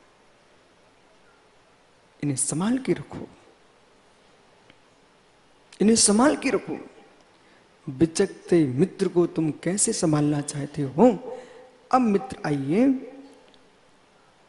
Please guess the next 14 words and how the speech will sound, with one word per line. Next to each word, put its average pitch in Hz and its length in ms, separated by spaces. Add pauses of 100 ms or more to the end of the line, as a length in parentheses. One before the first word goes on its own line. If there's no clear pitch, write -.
(540)
जैसे 226 680
विपरीत 247 880
मित्र 311 360
मिल 247 260
जाए 196 300 (640)
तो - 60 (200)
पारस 208 560
छोड़ 262 220
देना 160 280
चाहिए, - 520 (720)
बराबर 214 320 (1080)
छोड़ 339 260
देना 240 280
चाहिए। 170 500